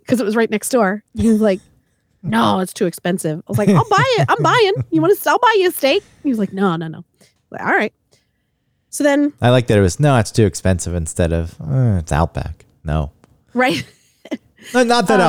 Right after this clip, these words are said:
Speaker 2: Outback's bad, I guess. That bread's
Speaker 1: No, I mean, if you just get a steak, you know, who cares?
Speaker 2: You get that hot bread that's soft like a pillow.
Speaker 1: Ooh, like the, I like that brown bread.
Speaker 2: That's the, yeah, it's brown.
Speaker 1: Yeah, I love that.
Speaker 2: That brown
Speaker 1: Why is it
Speaker 2: bread.
Speaker 1: brown?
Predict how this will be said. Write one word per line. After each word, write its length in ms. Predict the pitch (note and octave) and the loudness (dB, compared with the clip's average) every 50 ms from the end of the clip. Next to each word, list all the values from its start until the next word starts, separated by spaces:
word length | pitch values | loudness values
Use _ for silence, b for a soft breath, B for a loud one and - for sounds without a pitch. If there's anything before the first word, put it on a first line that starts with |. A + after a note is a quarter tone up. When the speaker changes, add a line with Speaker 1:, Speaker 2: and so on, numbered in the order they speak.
| B2+ A2 | 2 4
Speaker 2:
Outback's 240 | C#3+ B2 - - | 2 2 2 0
bad, 260 | - G2 F2+ G2 G2+ F#2+ | 0 0 2 4 4 4
I 80 | F2 | 2
guess. 320 | D#2 D2 D#2 D#2+ E2+ - - | 2 2 0 0 0 -2 -4
That 120 | G2+ F#2+ | -4 -2
bread's 260 | F2 F2 F2 F2+ - | 0 2 2 4 4
Speaker 1:
No, 60 | B4+ D5 C#5 A4+ | 6 6 6 6
I 60 | F#4+ | 6
mean, 100 | G4 G4+ | 4 4
if 80 | G#4+ - | 4 2
you 80 | G#4 | 0
just 140 | A4+ B4+ - | 0 0 2
get 120 | B4 B4+ | 2 2
a 40 | B4 | 2
steak, 560 | - - - - F#3 F3 G3+ A3 G#3+ - - _ | 2 -2 -4 -2 0 2 2 0 -2 -4 -12 _
you 140 | - D4+ C#4+ | -10 -6 -2
know, 80 | C#4+ | -2
who 100 | D4+ E4 | 0 -2
cares? 380 | - - D3 D#3+ E3+ F3+ F#3+ - - | -2 -2 -4 -4 -6 -6 -10 -6 -2
Speaker 2:
You 100 | A2 G#2 | 0 2
get 100 | G2+ E2 | 2 2
that 140 | F#2+ F#2+ E2 | 2 2 2
hot 500 | D#2+ - - F2 F2 F2 - - F2 E2 | 0 -2 -2 0 0 0 -2 -4 -8 -6
bread 320 | D#2+ D#2+ E2 E2+ F2 D2+ | -2 0 2 2 0 0
that's 240 | D2 D#2+ - - - | -2 -6 -8 -10 -10
soft 420 | - - - D#2 D#2+ E2 - - | -8 -4 -2 -2 -2 -2 -2 -4
like 140 | D#2 D2+ - | -6 -6 -4
a 60 | - | -6
pillow. 420 | - - - - D2 D#2 D2+ D#2 E2 - _ _ _ _ _ _ _ _ _ _ - A#3+ | -6 -4 -6 -4 -4 -4 -6 -8 -10 -12 _ _ _ _ _ _ _ _ _ _ -8 -6
Speaker 1:
Ooh, 180 | C4 C4+ D4 C4+ | -4 -2 -2 -2
like 180 | A#3+ A3 - - | -4 -6 -8 -12
the, 80 | A3 - | -12 -6
I 80 | G#3+ G#3+ | -6 -4
like 180 | A#3+ C4+ C#4 - | -4 -4 -4 -6
that 180 | C4+ G3 F3 | -8 -8 -8
brown 360 | - F#3 F#3+ A3 B3+ C4+ A3+ | -8 -6 -6 -4 -2 -2 0
bread. 300 | E3+ D#3+ D#3 D3 C#3 D#3+ F3 | 0 -2 -4 -4 -8 -4 0
Speaker 2:
That's 180 | - - - | 0 0 0
the, 100 | - G#2+ F#2 A2+ | 0 0 0 2
yeah, 140 | D3 D3+ G#2+ | 4 4 2
it's 140 | D#2 C#2 C#2 | 0 0 0
brown. 440 | F#2 F#2+ A#2+ C3 G2+ D#2 C2+ C2+ - _ _ _ _ _ _ _ _ _ - | 0 2 2 2 2 0 -2 -6 -10 _ _ _ _ _ _ _ _ _ -10
Speaker 1:
Yeah, 180 | A3 G#3+ G3 | -6 -6 -4
I 40 | D#3+ | -4
love 240 | D3+ E3 E3+ F3 F3 | -4 -4 -6 -6 -6
that. 220 | - D#3 D3 - - _ _ _ _ _ _ _ _ _ | -6 -8 -8 -8 -12 _ _ _ _ _ _ _ _ _
Speaker 2:
That 140 | - C#2 C2 | -10 -8 -4
brown 260 | C2+ E2+ F2+ F#2 F#2 | 0 0 2 2 2
Speaker 1:
Why 40 | - | 2
is 60 | - | 2
it 20 | F2 | 4
Speaker 2:
bread. 160 | G2 G2+ F#2+ | 4 4 4
Speaker 1:
brown? 240 | - A#3 D3 C#3+ | 2 2 0 -4